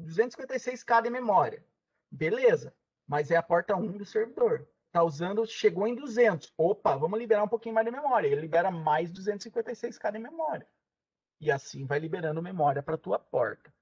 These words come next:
Os quadros no buffer são dinamicamente vinculados à porta de destino, permitindo que o pacote seja recebido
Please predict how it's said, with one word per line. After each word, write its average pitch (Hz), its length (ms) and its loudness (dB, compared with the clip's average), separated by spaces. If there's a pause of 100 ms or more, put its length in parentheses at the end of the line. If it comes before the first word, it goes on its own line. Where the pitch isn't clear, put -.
(580)
Os - 140 -16
quadros 247 480 4
no 240 100 -2
buffer 185 380 4
são 214 200 0
dinamicamente 220 1040 -2
vinculados 208 640 0
à 196 80 2
porta 170 320 -2
de 185 140 -12
destino, 240 600 -8 (460)
permitindo 175 460 0
que 247 80 0
o 233 40 0
pacote 196 340 4
seja 180 200 -2
recebido 180 760 -6